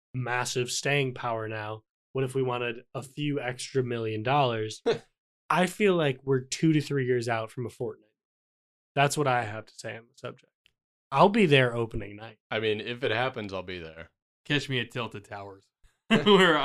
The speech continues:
Speaker 3: where I will be watching the Fortnite movie in five years.
Speaker 2: I, what? Is there Fortnite lore?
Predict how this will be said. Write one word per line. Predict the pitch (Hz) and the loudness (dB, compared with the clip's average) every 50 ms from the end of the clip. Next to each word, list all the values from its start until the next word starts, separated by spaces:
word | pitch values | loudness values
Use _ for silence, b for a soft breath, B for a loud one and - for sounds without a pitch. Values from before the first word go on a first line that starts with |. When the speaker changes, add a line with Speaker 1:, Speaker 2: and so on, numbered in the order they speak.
| 143 165 | 2 4
Speaker 3:
where | 165 151 147 | 4 4 4
I | 139 139 143 | 4 4 2
will | 143 143 135 | 2 0 0
be | 135 135 | 0 0
watching | 127 123 117 117 - 123 117 | 0 0 0 -2 -4 -8 -10
the | 110 | -10
Fortnite | 107 - 117 110 107 110 110 110 110 | -10 -10 -12 -12 -12 -12 -14 -12 -12
movie | 110 113 110 107 107 104 | -12 -12 -12 -14 -16 -18
in | 101 104 _ | -18 -18 _
five | - 101 98 101 101 | -16 -14 -14 -14 -18
years. | 98 - | -18 -16
Speaker 2:
I, | - - 156 151 - _ _ 139 | -14 -14 -14 -14 -16 _ _ -12
what? | - - - _ _ _ | -10 -10 -10 _ _ _
Is | - 113 110 | -18 -12 -6
there | - 143 131 | -4 -4 -4
Fortnite | 131 - - 143 175 - 190 160 139 - 95 92 | -4 -6 -10 -10 -10 -8 -8 -8 -8 -8 -10 -10
lore? | 90 92 98 113 127 143 | -10 -8 -6 -6 -6 -4